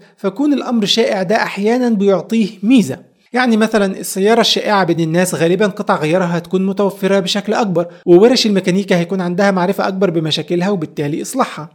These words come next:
أيضًا في لغات البرمجة، انتشار لغة برمجة معينة معناه توفر مصادر تعلم أكتر وحلول لمعظم المشاكل اللي هتواجهك أثناء استخدام اللغة دي،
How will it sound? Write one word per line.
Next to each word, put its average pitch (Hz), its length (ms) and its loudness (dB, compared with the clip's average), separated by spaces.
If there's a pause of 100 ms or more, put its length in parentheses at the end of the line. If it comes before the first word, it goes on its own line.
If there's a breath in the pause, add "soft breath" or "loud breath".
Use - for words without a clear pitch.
(400)
أيضًا 208 300 0
في 196 140 -4
لغات 196 300 4
البرمجة، 190 580 2
انتشار 180 400 -2
لغة 226 160 2
برمجة 190 400 2
معينة 185 420 0
معناه 185 340 -2
توفر 196 440 -4
مصادر 190 440 -2
تعلم 185 440 0
أكتر 170 320 -2
وحلول 175 500 0
لمعظم 190 340 -2
المشاكل 180 500 -2
اللي 180 140 0
هتواجهك 175 460 -4
أثناء 175 420 -6
استخدام 156 460 -6
اللغة 180 260 0
دي، 214 220 0